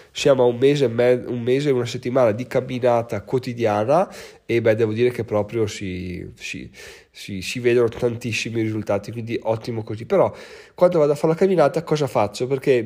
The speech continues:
non, non riesco a stare senza fare nulla, quindi l'unico, l'unica cosa che puoi fare durante una passeggiata è ascoltare. Puoi ascoltare o podcast o audiolibri, chiaramente.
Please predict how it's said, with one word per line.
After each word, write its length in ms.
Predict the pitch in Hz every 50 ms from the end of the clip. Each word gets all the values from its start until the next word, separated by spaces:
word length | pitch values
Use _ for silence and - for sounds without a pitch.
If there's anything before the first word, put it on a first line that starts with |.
| 123 127
non, 340 | 139 143 143 147 143 139 135
non 340 | 131 127 127 127 139 156
riesco 360 | 160 151 147 151 151 - - 151
a 20 |
stare 320 | 143 - - 123 120 127
senza 500 | 123 - - 120 117 113 - 120 113 110 107
fare 220 | - - 113 110
nulla, 300 | 107 113 113 107 98 98
quindi 320 | 101 - 139 127 - - - - - - - -
l'unico, 440 | 139 143 143 139 135 - 117 107 - -
l'unica 260 | 135 135 135 131 120
cosa 160 | - 131 127
che 100 | 120 113
puoi 140 | 110 135 131
fare 300 | - - 120 107 104 101
durante 360 | 98 110 110 110 107 - 113
una 120 | 104 107 107
passeggiata 580 | - 117 113 - 147 135 120 107 101 101 110
è 40 | 107
ascoltare. 540 | 104 - - 101 95 - 95 90 85 85 85
Puoi 160 | - - 117
ascoltare 320 | - 113 107 - 110 104
o 140 | - 135 151
podcast 560 | 151 - 147 143 143 143 - 131 123 - - -
o 160 | - 117 117
audiolibri, 540 | 110 107 107 110 107 104 101 104 95 101 98
chiaramente. 560 | - 107 104 101 101 101 95 95 - 98 -